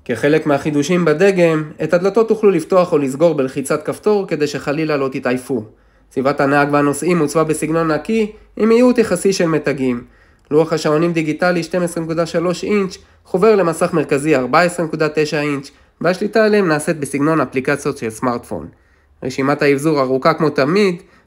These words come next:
וכוללת כאופציה מערכת שמע יוקרתית של באואר אנד ווילקינס, עם עד שלושים ותשע רמקולים,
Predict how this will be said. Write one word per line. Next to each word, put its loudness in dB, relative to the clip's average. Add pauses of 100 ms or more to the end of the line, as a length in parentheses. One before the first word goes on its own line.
וכוללת 2
כאופציה 2
מערכת -2
שמע -4
יוקרתית -4
של -6
באואר -2
אנד -6
ווילקינס, -4 (280)
עם 0
עד 0
שלושים -2
ותשע -4
רמקולים, 0